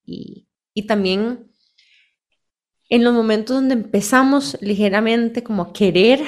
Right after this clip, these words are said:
movilizarnos de donde estamos y querer hacer un cambio y querer cambiar nuestro estatus, o,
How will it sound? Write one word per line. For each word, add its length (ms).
movilizarnos 1040
de 80
donde 200
estamos 500
y 60
querer 400
hacer 340
un 120
cambio 360
y 40
querer 340
cambiar 420
nuestro 340
estatus, 640
o, 80